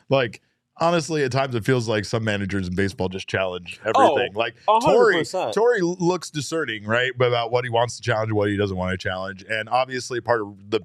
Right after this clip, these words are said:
Speaker 1: important reason for that is you lose your challenge and you might need it
Speaker 2: Yeah.
Speaker 1: at a more important time in the game. The other important part about that is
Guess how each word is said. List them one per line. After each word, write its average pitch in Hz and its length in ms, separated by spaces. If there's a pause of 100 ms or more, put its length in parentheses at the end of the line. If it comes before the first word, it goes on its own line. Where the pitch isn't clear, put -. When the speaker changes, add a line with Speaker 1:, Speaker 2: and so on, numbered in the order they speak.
Speaker 1:
important 110 380
reason 101 240
for 101 100
that 92 160
is 92 160
you 107 100
lose 165 220
your 113 80
challenge 107 440
and 107 60
you 110 80
might 110 200
need 101 160
it 104 180
Speaker 2:
Yeah. 87 180
Speaker 1:
at 120 120
a - 20
more 113 140
important 98 260
time 101 200
in 95 100
the 95 80
game. 123 360 (260)
The 127 160
other 175 200
important 131 440
part 131 180
about 110 240
that 120 220
is 107 180